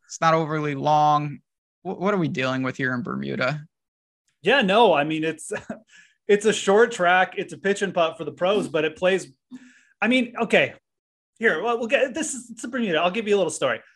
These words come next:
Speaker 2: I have played golf in the Cayman Islands before.
Speaker 1: There you
Speaker 2: And,
Speaker 1: go.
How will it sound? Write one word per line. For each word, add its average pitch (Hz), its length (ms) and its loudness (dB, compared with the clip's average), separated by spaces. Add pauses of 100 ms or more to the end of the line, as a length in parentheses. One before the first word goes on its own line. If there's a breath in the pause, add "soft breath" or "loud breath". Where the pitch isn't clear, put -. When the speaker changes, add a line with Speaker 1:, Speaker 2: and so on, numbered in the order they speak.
(160 soft breath)
Speaker 2:
I 254 120 6
have 285 260 6
played 247 220 6
golf 180 260 4
in 160 80 -12
the 151 60 -10
Cayman 143 320 -6
Islands 110 340 -6
before. 107 440 -14
Speaker 1:
There 185 100 -6
you 233 180 -4
Speaker 2:
And, 175 300 0
Speaker 1:
go. - 40 -16